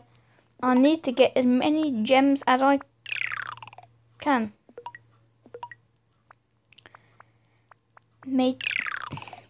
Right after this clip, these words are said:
I'm rubbish at this game. Uh,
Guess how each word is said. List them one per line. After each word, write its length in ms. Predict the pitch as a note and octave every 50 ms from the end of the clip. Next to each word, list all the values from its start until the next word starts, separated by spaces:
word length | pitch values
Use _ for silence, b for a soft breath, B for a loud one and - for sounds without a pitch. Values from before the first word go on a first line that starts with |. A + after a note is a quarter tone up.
| _ _ _ _ _ _ b b b b b b _ _ -
I'm 200 | F4+ G4 G4+ G4+ - _ _ -
rubbish 400 | D#4+ F4 G4 G#4 A#4 G#4+ - -
at 160 | F4 - -
this 200 | - D#4+ - -
game. 840 | - - D#4+ D#4+ D#4+ D#4 D#4 D4+ D4 C#4+ C#4 C4+ C4 B3 A#3+ A#3 A#3
Uh, 400 | A#3 A#3 A#3 A#3 A#3+ A#3 A3+